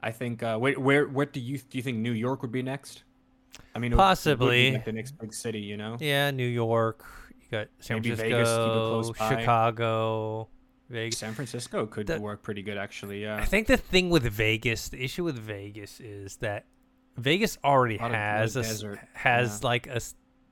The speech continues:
Speaker 2: neonish vibe to it, at least, you know, in the old,
Speaker 1: True.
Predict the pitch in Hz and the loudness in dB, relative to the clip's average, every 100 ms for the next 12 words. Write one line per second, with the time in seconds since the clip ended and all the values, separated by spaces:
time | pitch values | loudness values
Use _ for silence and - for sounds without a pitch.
0 | - 113 113 127 127 123 120 120 117 117 | -12 -8 -4 0 2 4 4 2 0 -4
1 | - - - 107 107 104 107 110 110 127 | -6 -14 -14 -6 -2 0 0 0 -4 -4
2 | 123 117 110 117 113 - - _ _ - | -2 -2 -4 -8 -10 -12 -20 _ _ -20
3 | - _ _ 120 110 101 107 - 113 107 | -20 _ _ -6 -4 -4 -6 -6 -8 -6
4 | 110 113 127 110 107 | -6 -4 -2 -4 -6